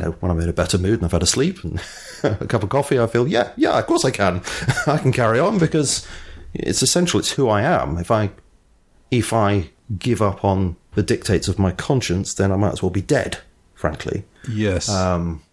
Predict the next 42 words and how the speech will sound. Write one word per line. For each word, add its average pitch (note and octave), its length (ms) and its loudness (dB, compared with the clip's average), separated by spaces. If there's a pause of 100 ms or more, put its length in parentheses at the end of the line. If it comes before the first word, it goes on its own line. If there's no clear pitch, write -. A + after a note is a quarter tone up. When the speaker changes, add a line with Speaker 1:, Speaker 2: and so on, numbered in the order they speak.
(180)
Speaker 1:
so, - 220 -2
yeah, A#2 200 2
you G2 140 2
come A2+ 220 0
back G2 220 -2
to - 80 0
your F2 40 -2
senses, F2+ 380 -2
don't F#2 300 -2
you? F2 140 -4 (320)
Speaker 2:
Yeah. F2+ 260 0 (260)
Speaker 1:
Um, F2+ 460 -2 (200)
Speaker 2:
Yeah, B2 140 2
Mark C3+ 260 2
Crispin A#2 420 2
Miller G#2+ 460 4
identified G2 580 2
fear G#2 500 2
and G2 160 0
anger F#2+ 480 -2 (400)
as F2+ 160 2
the F#2 80 -2
things G2 320 0
that F2+ 120 0
you F#2 140 0
want F#2+ 280 0
to F2+ 400 0
induce F#2+ 520 0
in F2 80 -6
people F2 340 0
if E2+ 120 -6
you G2+ 80 0
want F#2 100 -2
to F2 40 -2
manipulate F2+ 600 0
them. F2+ 180 -6 (240)
Speaker 1:
Yes. F2+ 360 -2
Speaker 2:
So - 120 0
fear G2+ 360 0
and F#2 80 0
anger. F2+ 420 0 (120)
Speaker 1:
Mm. G#2+ 60 -12